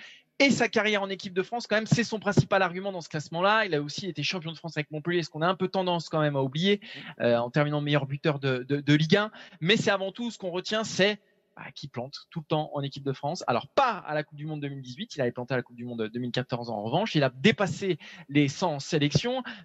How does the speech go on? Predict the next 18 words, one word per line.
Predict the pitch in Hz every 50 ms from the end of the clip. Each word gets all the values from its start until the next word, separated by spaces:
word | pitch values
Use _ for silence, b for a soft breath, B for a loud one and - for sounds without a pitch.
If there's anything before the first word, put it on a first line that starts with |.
| B - 135
Euh, | 131 131 131 127 -
au-dessus | 190 185 - - 208
de | 180
lui, | 196 202 196
il |
y | 160 143
a | 143
juste | 151 226 294 294 - - - 156 -
Thierry | - 190 180 180 180
Henry | 170 160 147 160 170 165 147
maintenant. | 139 139 - - 226 269 302 294 B B B B B B B _ _ _ _ _ _
C'est | - 147 147
pour | 135 185 196 -
ça, | - 214 208 220 226 220 196
euh, | 160 147 139 139 139 139 135 135 139 139
Giroud | 139 135 151 208 226 226 247 220
qui | - - 202 196
a | 190 190 180 165 -